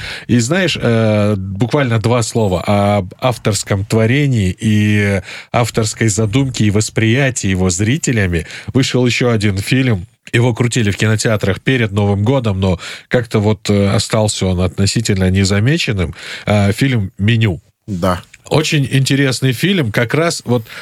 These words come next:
Speaker 1: про это. И здесь ещё и,
Speaker 2: Но это
Speaker 1: э,
Speaker 2: очень,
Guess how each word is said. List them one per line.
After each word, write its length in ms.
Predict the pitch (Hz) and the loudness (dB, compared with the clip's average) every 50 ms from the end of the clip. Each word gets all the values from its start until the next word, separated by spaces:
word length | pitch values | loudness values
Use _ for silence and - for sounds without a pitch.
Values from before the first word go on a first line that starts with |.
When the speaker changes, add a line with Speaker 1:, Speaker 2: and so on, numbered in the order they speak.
| - - - | -20 -10 -4
Speaker 1:
про 220 | - 127 131 135 139 | 0 0 2 2 2
это. 320 | 143 131 117 117 104 101 | 2 2 0 0 -2 -2
И 180 | 104 - 120 117 | -2 0 -2 -2
здесь 380 | 110 107 135 147 139 - - - | 0 0 0 0 -2 -2 -4 -4
ещё 340 | 127 117 - - 139 143 139 | -4 -4 -2 0 0 0 2
и, 280 | 139 131 131 123 107 - - - - | 2 2 2 0 -2 -4 -6 -2 0
Speaker 2:
Но 180 | 113 101 104 | 2 2 4
это 300 | 110 107 107 110 107 95 - | 4 4 2 2 2 0 -2
Speaker 1:
э, 60 | - - | -4 -2
Speaker 2:
очень, 600 | 120 120 120 117 110 - - 113 107 104 104 98 | 0 2 2 2 0 -2 -2 0 0 0 0 -2